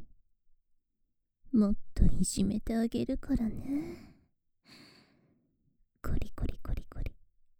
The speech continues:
コリコリコリコリ。ああ。コリコリ。コリコリ。コリコリ。<laughs>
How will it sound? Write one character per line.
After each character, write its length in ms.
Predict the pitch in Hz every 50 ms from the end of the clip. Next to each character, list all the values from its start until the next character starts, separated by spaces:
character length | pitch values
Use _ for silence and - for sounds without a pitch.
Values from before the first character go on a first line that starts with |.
| _ _ _ _ _ _ _ _ _
コ 120 | - 262
リ 160 | 240 - - -
コ 120 | - -
リ 120 | - - -
コ 100 | - -
リ 120 | - - - -
コ 100 | - -
リ。 120 | - - - - - _ _ _ _ _ _ _ _ _ _ _ - - _ _ _ _ _ _ _ _ _ _ _ _ -
あ 40 | 247
あ。 220 | 247 233 247 285 320 320 311 302 285 277 277 - - - - - - - - - - - - - - - - - _ _ _ _ _ _ _ _ _ _
コ 180 | - 277 262
リ 120 | - - - - -
コ 100 | - -
リ。 160 | - - - - - - - _ _ _ _ _ _ _ _ _ _ _ _ -
コ 120 | - -
リ 180 | 233 - - - - -
コ 160 | - - -
リ。 120 | - - - - - - - - _ _ _ _ _ _ _ _ _ _
コ 180 | - 285 262
リ 200 | 262 - - - -
コ 140 | - - 269
リ。 180 | - - - - - _ _ _ _ _ _ _ _ _ _ _ _ _ -
<laughs> 100 | 262